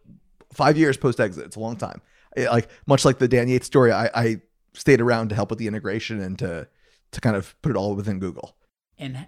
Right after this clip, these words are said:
Speaker 2: how did being part of a publicly tra-, traded company impact that mission aspect of the business, if at all?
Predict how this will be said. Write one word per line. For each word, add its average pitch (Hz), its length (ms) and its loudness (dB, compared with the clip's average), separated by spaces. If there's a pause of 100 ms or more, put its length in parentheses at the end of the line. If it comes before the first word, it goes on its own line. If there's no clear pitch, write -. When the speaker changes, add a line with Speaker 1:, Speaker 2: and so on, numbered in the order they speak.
Speaker 2:
how 180 260 -6
did 170 120 0
being 151 220 -2
part 143 300 -6
of 123 120 -4
a 127 380 -8 (340)
publicly 151 380 -2
tra-, 123 340 -10
traded 127 360 -4
company 120 640 -6 (360)
impact 127 760 -2 (600)
that 123 260 -8
mission 127 340 -4
aspect 110 460 -12
of 110 80 -14
the 107 80 -10
business, 107 360 -10
if 117 160 -8
at 120 60 -10
all? 113 340 -12